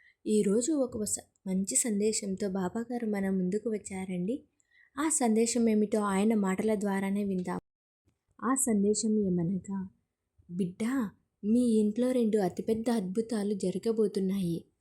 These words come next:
ఇలాంటి అవకాశం మళ్ళీ రాదు. ఇప్పుడే నీ తలరాత మార్చుకో బిడ్డా" అని బాబాగారు ఈ సందేశంతో మన ముందుకు వచ్చారండి.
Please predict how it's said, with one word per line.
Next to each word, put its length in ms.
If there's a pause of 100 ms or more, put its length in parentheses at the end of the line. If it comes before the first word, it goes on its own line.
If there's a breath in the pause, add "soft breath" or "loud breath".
(360 soft breath)
ఇలాంటి 420
అవకాశం 640
మళ్ళీ 320
రాదు. 460
ఇప్పుడే 340
నీ 140
తలరాత 520
మార్చుకో 520
బిడ్డా" 400 (560 soft breath)
అని 180
బాబాగారు 800 (920)
ఈ 100
సందేశంతో 720
మన 140
ముందుకు 480
వచ్చారండి. 720